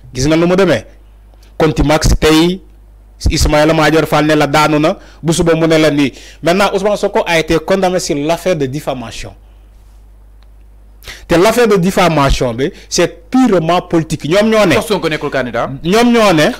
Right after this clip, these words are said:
Speaker 2: Lu tax Sonko nekkul candidat
Speaker 1: Lu
Speaker 2: selon le Conseil constitutionnel?
Speaker 1: Alors, Conseil constitutionnel
Speaker 2: Waaw,
Speaker 1: dafa ne
Speaker 2: waaw, allez-y, d'abord.
Speaker 1: Ousmane Sonko mënul nekk candidat
Speaker 2: Waaw.
Speaker 1: parce que dañ ko daan
Speaker 2: Lu ëpp six mois.
Speaker 1: Oui.
Speaker 2: On se rappelle.
Speaker 1: On se rappelle. Dañ ko daan
Speaker 2: Situation.
Speaker 1: lu ëpp six mois
Speaker 2: Ok.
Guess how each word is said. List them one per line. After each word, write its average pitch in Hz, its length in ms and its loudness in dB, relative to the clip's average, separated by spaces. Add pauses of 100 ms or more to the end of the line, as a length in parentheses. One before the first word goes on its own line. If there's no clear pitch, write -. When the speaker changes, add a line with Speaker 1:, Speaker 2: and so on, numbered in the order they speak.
Speaker 2:
Lu 170 100 0
tax 233 160 -2
Sonko 180 280 -4
nekkul 160 220 -6
candidat 147 320 -4
Speaker 1:
Lu 170 60 2
Speaker 2:
selon 180 160 0
le 156 120 0
Conseil 151 320 -6
constitutionnel? 160 420 0
Speaker 1:
Alors, 117 240 0
Conseil 247 320 0
constitutionnel 214 420 -2
Speaker 2:
Waaw, - 120 0
Speaker 1:
dafa 214 120 0
ne - 140 -4
Speaker 2:
waaw, 110 220 -6
allez-y, 120 320 -10
d'abord. 117 260 -10
Speaker 1:
Ousmane 220 300 2
Sonko 214 340 0
mënul 196 300 2
nekk 175 260 -2
candidat 131 420 -2
Speaker 2:
Waaw. 98 120 -10 (300)
Speaker 1:
parce 196 160 0
que 240 100 -2
dañ 196 220 0
ko 208 120 -2
daan 170 380 0 (640)
Speaker 2:
Lu 156 100 -12
ëpp - 140 -12
six 151 200 -10
mois. 95 220 -12
Speaker 1:
Oui. 139 400 0 (240)
Speaker 2:
On 151 80 -6
se 156 100 -6
rappelle. 131 380 -6
Speaker 1:
On 233 140 2
se 220 120 4
rappelle. 139 400 0 (260)
Dañ 220 160 0
ko 262 120 2
daan 247 220 2
Speaker 2:
Situation. 202 200 -2
Speaker 1:
lu 277 60 2 (100)
ëpp 254 160 0
six 269 280 2
mois 165 240 4
Speaker 2:
Ok. - 100 -6